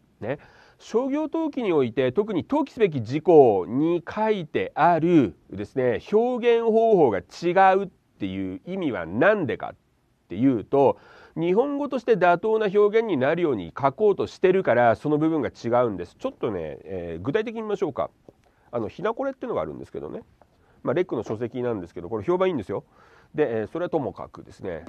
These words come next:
えー、まあ、これ、雲野講師がね、えー、監修してたものなんですけれども、うん、今適当に開きました。で、こういうふうになってるわけですよ。代表取締役のね、変更で、次のものが退任しましたなんてあるわけです。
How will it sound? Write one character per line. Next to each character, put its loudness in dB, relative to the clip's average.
え -6
ー、 -14
ま -8
あ、 -8
こ -6
れ、 0
雲 -2
野 -6
講 -2
師 -10
が -4
ね、 -6
え -8
ー、 -4
監 -4
修 -12
し -14
て -10
た -4
も -6
の -6
な -12
ん -12
で -14
す -20
け -12
れ -10
ど -14
も、 -12
う -14
ん、 -10
今 -2
適 -4
当 -8
に -6
開 -4
き -10
ま -2
し -8
た。 8
で、 0
こ -10
う -8
い -6
う -6
ふ -6
う -8
に -10
な -4
っ -6
て -6
る -2
わ -2
け -2
で -2
す -10
よ。 -2
代 -4
表 -10
取 -10
締 -10
役 -4
の -4
ね、 -4
変 -4
更 -4
で、 0
次 -12
の -4
も -6
の -6
が -4
退 -2
任 -6
し -10
ま -2
し -20
た -4
な -2
ん -6
て -4
あ 0
る -6
わ -6
け -10
で -14
す。 -20